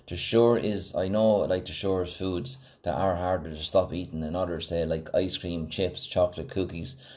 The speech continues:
and pizza maybe too. Um, but, um, you know, I probably don't need to tell you those things. Um, but just, um, just a quick, um, note, I did read, say, a current study and said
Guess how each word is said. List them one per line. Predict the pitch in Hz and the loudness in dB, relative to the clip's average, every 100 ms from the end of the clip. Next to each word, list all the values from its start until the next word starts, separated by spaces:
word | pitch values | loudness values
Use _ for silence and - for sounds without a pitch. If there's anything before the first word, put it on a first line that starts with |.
| - | -6
and | 92 87 | -4 -2
pizza | - 95 - 87 | -2 -2 0 0
maybe | 82 80 73 | 0 -2 -2
too. | 98 98 85 - - - _ - | 2 2 2 -4 -18 -20 _ 0
Um, | 92 85 80 78 65 - - - - | 2 2 2 -2 -4 -10 -20 -20 -2
but, | 92 90 87 - - _ _ _ _ _ _ | 4 4 4 -2 -10 _ _ _ _ _ _
um, | 87 87 87 82 85 78 - | 0 2 4 2 0 -2 -6
you | - | -2
know, | 95 87 | 2 2
I | 85 | 4
probably | 98 95 | 6 6
don't | 92 87 | 4 0
need | 90 | -2
to | 67 | -6
tell | - 78 | -2 -2
you | 80 | 0
those | 80 82 - | -2 -2 -2
things. | 71 78 85 - - - - | -4 -4 -6 -8 -18 -14 -2
Um, | 87 87 | -2 -2
but | 85 | 0
just, | 123 127 - - - _ _ _ _ _ - - - | 4 4 2 -4 -10 _ _ _ _ _ -20 -14 -4
um, | 98 92 92 92 90 | 0 2 2 2 0
just | 90 110 - | 0 -2 -2
a | |
quick, | 98 - 104 - - _ - - - | -4 0 0 -2 -14 _ -20 -20 0
um, | 90 92 90 82 | 6 6 6 2
note, | 92 92 87 | 0 2 2
I | 65 85 | 0 0
did | 104 92 | -2 -2
read, | 95 92 87 | -4 -4 -2
say, | 92 90 | 0 0
a | 85 | -2
current | - 90 87 | -2 -2 -2
study | - 92 90 85 | -2 -2 -2 -4
and | 80 | 0
said | 92 92 | 2 2